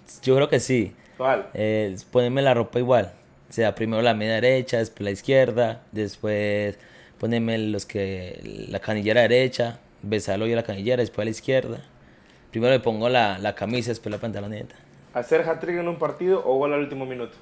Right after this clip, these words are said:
Speaker 1: Yo creo que me, quiero hacer... Nunca he hecho un hat-trick, entonces yo digo que un hat-trick.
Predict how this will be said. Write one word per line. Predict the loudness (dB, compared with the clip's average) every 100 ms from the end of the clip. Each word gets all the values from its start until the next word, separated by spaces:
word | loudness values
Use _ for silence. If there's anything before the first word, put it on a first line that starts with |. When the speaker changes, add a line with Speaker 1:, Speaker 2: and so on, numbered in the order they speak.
| -6
Speaker 1:
Yo | 2 6
creo | 6 6
que | 2
me, | 2 -6 -14 0
quiero | 4 4
hacer... | 4 0 0
Nunca | -2 0 0
he |
hecho | 0 -4
un |
hat-trick, | -6 -8 -12 -12 -20 -20 _
entonces | -8 -6 -4
yo | -2
digo | -4 -6
que | -10
un | -12
hat-trick. | -14 -16